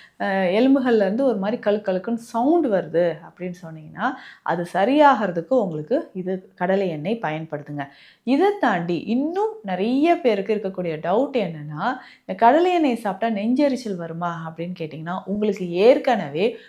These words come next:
உடல் உஷ்ணம் அதிகமாக இருந்து, அதுக்கப்புறம் நீங்க வந்து கடலை எண்ணெயும் சேர்த்து சாப்பிட்டீங்கன்னா, பித்தம் அதிகரிக்க வாய்ப்பு இருக்குங்க. அவங்க மட்டும் கொஞ்சம் இந்த வேர்க்கடலை பயன்படுத்துறதோ, கடலை எண்ணெயோ நீங்க தவிர்த்துக்கலாம்.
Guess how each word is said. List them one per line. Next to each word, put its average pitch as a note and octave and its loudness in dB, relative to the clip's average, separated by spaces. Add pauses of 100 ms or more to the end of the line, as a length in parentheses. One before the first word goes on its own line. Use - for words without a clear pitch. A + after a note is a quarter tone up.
(120)
உடல் A3 2
உஷ்ணம் G#3+ -2
அதிகமாக G#3+ 0
இருந்து, E3+ -2 (380)
அதுக்கப்புறம் C#4 2
நீங்க D4+ 2
வந்து A3+ 2
கடலை A#3 4
எண்ணெயும் A#3 0
சேர்த்து A3 -2
சாப்பிட்டீங்கன்னா, G3 -8
பித்தம் C#4 -2
அதிகரிக்க G3 -2
வாய்ப்பு F#3+ -4
இருக்குங்க. D#3+ -6 (320)
அவங்க G#4+ -2
மட்டும் C#4 -2
கொஞ்சம் G#3 -4
இந்த F3+ -4
வேர்க்கடலை G3 -2
பயன்படுத்துறதோ, D#3+ -8 (320)
கடலை D#4 4
எண்ணெயோ G3 -2
நீங்க F#3+ -6
தவிர்த்துக்கலாம். F3 -8